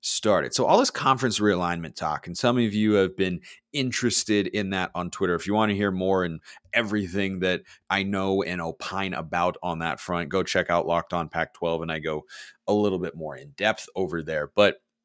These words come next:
I think the Big Ten question is compelling for Oregon. I don't think they have to be there.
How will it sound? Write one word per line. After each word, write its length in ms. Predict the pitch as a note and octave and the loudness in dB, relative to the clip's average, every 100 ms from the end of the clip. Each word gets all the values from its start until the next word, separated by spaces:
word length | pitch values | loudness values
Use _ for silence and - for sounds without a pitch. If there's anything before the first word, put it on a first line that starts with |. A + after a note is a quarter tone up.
| _ _ _ _ _ _ - | _ _ _ _ _ _ -6
I 120 | A2+ | 0
think 180 | A#2+ D#3 | 0 2
the 80 | A#2 | 0
Big 300 | G#2+ G#2 F2 | 2 -2 0
Ten 220 | G2+ F#2 | -4 -4
question 520 | F#2 F#2 - F#2 F2+ | 0 0 0 -4 -6
is 480 | F2 E2+ E2+ D#2+ - _ - - _ _ | -6 -6 -4 -4 -6 _ -20 -20 _ _
compelling 840 | - F2+ - - F2+ F#2+ A2 A#2+ A2 _ | -6 -6 -6 -4 0 2 0 -2 -10 _
for 220 | - A#2+ | 2 4
Oregon. 560 | A2 A#2 A#2 B2 B2+ - _ _ _ _ _ _ _ _ _ _ _ - | 6 4 4 0 -4 -12 _ _ _ _ _ _ _ _ _ _ _ -4
I 80 | A2 | 2
don't 200 | D3 D#3+ | 2 2
think 180 | G3+ F#3 | 0 2
they 120 | D3 | 2
have 540 | - - G2+ F2+ - | 0 -2 0 0 -4
to 80 | - | -10
be 180 | B1+ A#1 | -12 -16
there. 300 | - D2 | -16 -20